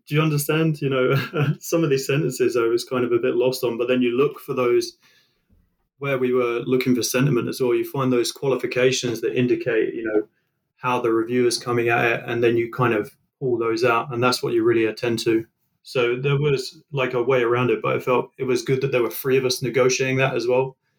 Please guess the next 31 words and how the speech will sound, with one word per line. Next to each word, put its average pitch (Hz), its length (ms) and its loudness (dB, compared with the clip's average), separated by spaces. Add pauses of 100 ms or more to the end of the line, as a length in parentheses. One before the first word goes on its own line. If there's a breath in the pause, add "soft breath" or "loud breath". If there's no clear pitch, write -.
(220)
'cause - 80 -20
it 127 100 -2
lent 127 240 2
some 117 220 0
support 123 480 -2
to, 123 120 -8
you 120 80 2
know, 110 240 0 (560)
digging 127 240 -2
into 117 300 -2
these 117 220 2
reports 117 440 -2
together, 113 540 2
well, 113 180 -2
separately 123 400 0
at 113 120 -4
first, 123 280 0
and 123 120 -2
then 113 100 2
together, 110 500 0 (220)
uh, 113 200 0
in 120 100 2
Skype 127 400 0
sessions, 117 340 -4
we 113 100 2
would 113 140 0
discuss - 460 0
a - 20 -2
lot 117 180 0
of - 80 -8
the, 113 300 0